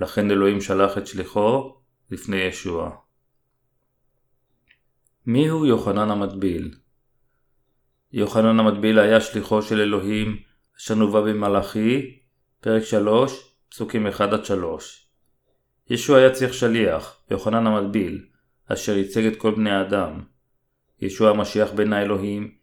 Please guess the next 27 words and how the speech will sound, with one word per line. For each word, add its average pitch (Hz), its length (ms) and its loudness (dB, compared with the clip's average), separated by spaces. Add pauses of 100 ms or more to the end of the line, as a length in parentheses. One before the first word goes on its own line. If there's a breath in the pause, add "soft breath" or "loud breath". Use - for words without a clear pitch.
(260)
סילק 113 340 -2
את 110 80 0
החטאים 107 460 0
הנצחיים 107 420 -2
של 101 140 -6
כל 110 220 0
בני 110 160 0
האדם 107 520 2 (400 soft breath)
באמצעות 113 440 0
יוחנן 110 300 0
המטביל, 110 640 0 (500)
ונצלב 107 680 0
כגמול 110 360 2
על 110 120 6
החטאים 110 540 0
בברית 110 300 0
החדשה, 110 680 0 (680)
למרות 113 280 2
שבברית 110 380 0
הישנה 110 640 2 (680)
הכבש 120 400 -2
סילק 120 380 0
את 113 120 -2
החטאים 110 420 0
של 104 140 -10
זמן 107 220 -2
מוגבל 110 640 0